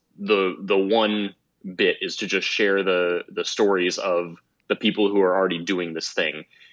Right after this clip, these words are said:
And then the other bit is more to encourage people who think that, um, you know, there's, there,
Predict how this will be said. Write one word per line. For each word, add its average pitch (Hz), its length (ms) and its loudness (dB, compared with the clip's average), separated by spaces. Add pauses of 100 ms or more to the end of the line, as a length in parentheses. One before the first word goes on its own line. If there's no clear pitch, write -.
(120)
And 98 160 -2
then 95 220 0
the 87 120 0
other 110 300 6
bit 92 380 2 (180)
is 95 320 -4
more 90 320 0
to 92 300 -2
encourage 90 580 -2
people 92 260 -2
who 92 160 -10
think 85 300 -6
that, 87 300 2 (500)
um, 78 480 -6 (1000)
you 104 140 -2
know, 82 180 0
there's, 87 400 -2
there, 98 160 -6